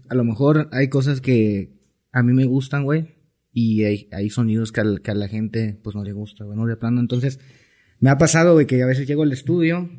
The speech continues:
y yo tengo, ¿no? El beat ideal según para el artista acá, lo trabajé toda la semana y,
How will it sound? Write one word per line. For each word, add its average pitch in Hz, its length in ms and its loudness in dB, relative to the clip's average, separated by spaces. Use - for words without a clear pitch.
y 113 140 4
yo 123 160 4
tengo, 131 260 4
¿no? 131 120 0
El 139 120 2
beat 123 200 -2
ideal 117 380 -2
según 113 360 -6
para 113 180 -6
el 104 100 -4
artista 104 500 -8
acá, 101 300 -12
lo 95 160 -8
trabajé 95 320 -10
toda 107 240 -8
la 104 120 -8
semana 78 640 -12
y, - 40 -12